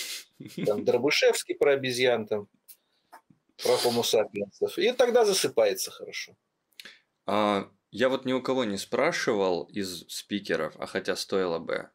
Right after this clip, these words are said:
Speaker 2: Как ты относишься к нашей деятельности криптобазовской и, э, вне зависимости от твоего ответа, что бы ты изменил или добавил?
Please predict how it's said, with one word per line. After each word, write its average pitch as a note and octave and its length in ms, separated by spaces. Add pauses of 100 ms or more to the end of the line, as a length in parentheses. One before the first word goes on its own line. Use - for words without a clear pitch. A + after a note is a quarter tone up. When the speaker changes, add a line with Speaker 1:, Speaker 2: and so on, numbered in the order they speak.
Speaker 2:
Как D3 200
ты C3 200
относишься G2+ 880
к - 60
нашей F#2 320
деятельности F2 840
криптобазовской C#3+ 1120
и, G#2 560 (180)
э, F2 340
вне G2 280
зависимости F#2 680
от - 140
твоего F2+ 240
ответа, D3+ 520 (360)
что - 200
бы A#2 140
ты G#2 400
изменил G2 680
или F2 460
добавил? - 500